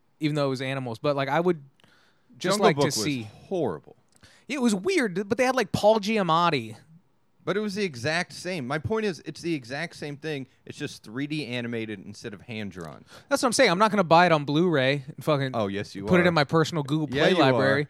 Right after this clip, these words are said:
Speaker 1: But I'll
Speaker 2: Don't lie to me.
Speaker 1: Uh, <laughs> no, but it's like, for the same reason I'll go see, I go see, like, Planet Earth on mushrooms.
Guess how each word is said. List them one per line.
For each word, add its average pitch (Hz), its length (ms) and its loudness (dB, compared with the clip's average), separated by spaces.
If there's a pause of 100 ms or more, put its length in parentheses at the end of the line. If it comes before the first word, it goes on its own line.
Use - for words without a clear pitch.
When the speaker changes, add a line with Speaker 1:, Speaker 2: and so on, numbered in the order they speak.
(200)
Speaker 1:
But 156 140 0
I'll 170 320 2 (760)
Speaker 2:
Don't 113 200 -6
lie 101 200 -2
to 87 60 -10
me. 85 120 -10
Speaker 1:
Uh, 165 220 4 (580)
<laughs> - 420 -20
no, 359 160 0
but 262 120 2
it's 240 100 -4
like, 226 240 0 (100)
for 254 140 2
the 240 80 4
same 247 220 6
reason 226 160 2
I'll 208 100 6
go 214 140 6
see, 208 240 -2
I 175 180 0
go 175 140 2
see, 196 100 -2
like, 165 120 0
Planet 170 280 2
Earth 143 320 -2
on 131 140 -6
mushrooms. 131 720 -6